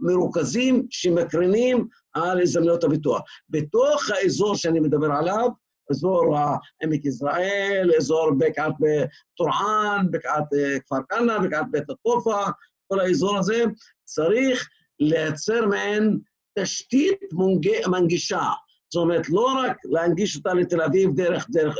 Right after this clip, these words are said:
אה, ש-, שבעים ושבע, דרך שבעים וחמש, דרך, אה, שישים וחמש, ואז אנחנו מנוהרים בבוקר לכיוון תל אביב וחוזרים בלילה, אלא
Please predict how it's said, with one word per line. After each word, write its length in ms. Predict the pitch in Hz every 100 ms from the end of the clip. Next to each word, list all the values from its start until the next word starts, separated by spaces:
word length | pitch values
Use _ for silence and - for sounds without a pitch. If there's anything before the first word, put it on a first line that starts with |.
| 151
אה, 220 | 151 143
ש-, 160 | - 190 170 151 - - _
שבעים 200 | 160 165
ושבע, 580 | 151 208 240 226 202 190 - - _
דרך 160 | 175
שבעים 300 | 156 170 175
וחמש, 720 | 143 - 147 208 247 226 196 - _ _ 139 170
דרך, 240 | 165 -
אה, 640 | 160 156 160 160 160 160 156
שישים 380 | - 143 202 185
וחמש, 580 | - 170 240 247 202 - _ _ - 170 170
ואז 220 | 175 175
אנחנו 440 | 180 175 180 156 - _ _
מנוהרים 720 | 151 170 190 147 190 269 262
בבוקר 560 | 190 170 214 - 180 151 117 _ _ _
לכיוון 340 | 151 151 190 202
תל 120 | 180
אביב 280 | 170 185 139
וחוזרים 680 | - 151 135 196 233 180 147 - _
בלילה, 640 | 139 139 139 156 185 240 262 - _ _ -
אלא 180 | 160